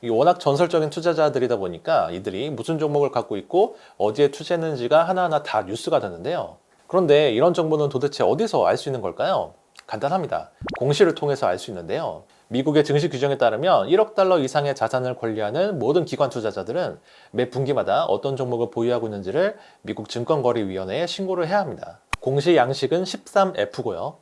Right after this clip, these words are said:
매 분기가 끝나는 날부터 사십오 일 이내에 제출을 해야 한다고 하는데요. 그러니까 지난해 십이월 말 기준 기관들의 포트폴리오는 사십오 일 이내인 이월 십사 일까지 제출을 해야 된다는 거죠.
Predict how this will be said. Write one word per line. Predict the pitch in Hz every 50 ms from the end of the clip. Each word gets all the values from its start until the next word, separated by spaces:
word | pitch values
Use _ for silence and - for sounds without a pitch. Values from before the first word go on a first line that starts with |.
| _ -
매 | 113 135 135 135
분기가 | - 139 143 131 143 135 143 143
끝나는 | - 175 175 175 175 170 151
날부터 | 123 110 107 107 110 - - - 165 196 226 - - - _ -
사십오 | - - 190 - 214 165 135 110 135 156
일 | 180 160
이내에 | 110 101 101 101 131 160 147 107 -
제출을 | - 107 - - 113 127 127
해야 | 147 160
한다고 | 156 139 143 139 151
하는데요. | 160 156 151 117 98 131 170 147 98 - - _ -
그러니까 | - 131 131 131 135 180 175 156 104 95
지난해 | - 147 151 160 165 160 160
십이월 | 151 - - 190 175 190 190 185 165 120
말 | 117 143 175 190 196 190
기준 | - 113 107 127 160 190 208
기관들의 | 202 - 127 143 143 135 135 120 123 -
포트폴리오는 | - 202 202 196 - - 151 123 110 110 147 175 156 101 85 - - _ _ _ _
사십오 | - - 196 190 - 196 151 143 143
일 | 143 135 110
이내인 | 101 101 104 110 147 185 214 208
이월 | 139 107 107 117 123 127 123
십사 | - 196 - - - - 214
일까지 | 233 226 - 135 107 110 143 160
제출을 | - - 196 - - 107 107 104
해야 | 170 202 202
된다는 | 196 160 123 107 90 92 85
거죠. | 82 - - -